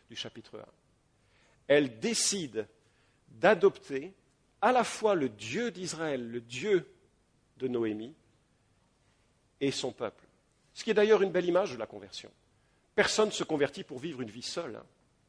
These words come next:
Personne ne se convertit pour dire, « Maintenant, maintenant que je suis en Christ, je vais être dans ma chambre et je vais adorer Christ tout seul. » Adorer Christ, c'est adorer avec le peuple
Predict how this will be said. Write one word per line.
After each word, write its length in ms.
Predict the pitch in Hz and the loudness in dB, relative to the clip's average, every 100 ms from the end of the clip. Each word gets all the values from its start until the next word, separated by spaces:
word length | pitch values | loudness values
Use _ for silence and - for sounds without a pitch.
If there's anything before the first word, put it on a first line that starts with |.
| _ _ - | _ _ 2
Personne 280 | 233 240 | 4 4
ne 40 | 226 | 2
se 100 | 180 | 2
convertit 380 | 175 147 - 196 | 2 2 0 -4
pour 120 | 160 | -2
dire, « 120 | 151 | 4
Maintenant, 320 | 147 143 208 202 - | 4 4 2 0 -6
maintenant 200 | 156 180 | -4 -2
que 60 | - | -4
je 60 | |
suis 80 | 156 | -2
en 100 | 123 | -4
Christ, 320 | - 196 - - | -2 -6 -8 -14
je 100 | - | -10
vais 80 | 131 | -4
être 80 | 127 | -2
dans 100 | - | 0
ma 100 | 190 | -2
chambre 380 | - 151 113 107 _ _ _ _ _ - | -4 -6 -8 -12 _ _ _ _ _ -4
et 80 | 156 | 0
je 80 | |
vais 80 | 156 | 2
adorer 300 | 170 147 131 | 2 2 -4
Christ 300 | - - - | -6 -14 -20
tout 100 | - | -20
seul. » 260 | 131 - 107 - _ _ - - | -20 -18 -18 -20 _ _ -14 4
Adorer 340 | 226 220 214 196 | 6 8 6 4
Christ, 240 | - 233 | 2 -4
c'est 260 | - 180 180 | 0 0 2
adorer 420 | 175 165 170 214 | 2 4 4 4
avec 400 | 220 202 226 240 | 4 2 2 2
le 120 | 170 151 | 0 -4
peuple 480 | - 185 180 127 | 0 0 0 -10